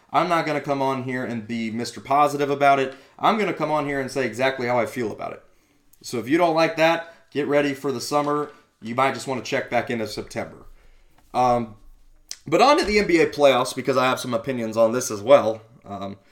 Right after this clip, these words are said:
I mean, why would I be on here if I didn't?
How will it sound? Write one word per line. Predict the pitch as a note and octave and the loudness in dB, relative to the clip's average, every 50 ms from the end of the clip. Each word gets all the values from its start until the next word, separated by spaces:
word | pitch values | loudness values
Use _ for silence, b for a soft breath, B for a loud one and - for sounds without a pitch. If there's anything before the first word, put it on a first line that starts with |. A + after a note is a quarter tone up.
| b b b b b b b - | b b b b b b b -16
I | |
mean, | - G#2+ G#2+ G#2+ G2+ F#2 - _ _ _ _ | -12 -10 -10 -8 -10 -12 -16 _ _ _ _
why | - - G#2+ A2 A#2 | -12 -4 0 2 4
would | A#2 A2+ A2+ | 4 4 2
I | A2 | 2
be | G#2+ A#2 A2+ | 2 0 0
on | A#2+ A#2+ A2+ A2+ | 0 -2 -4 -6
here | A2+ B2 A#2 A#2 A#2 | -6 -4 -2 -2 -2
if | A2 - | -2 -2
I | A2 G2+ | -2 -4
didn't? | G2+ B2 G3+ E3+ B2 C3+ - | -2 -2 -2 -2 -2 -4 -8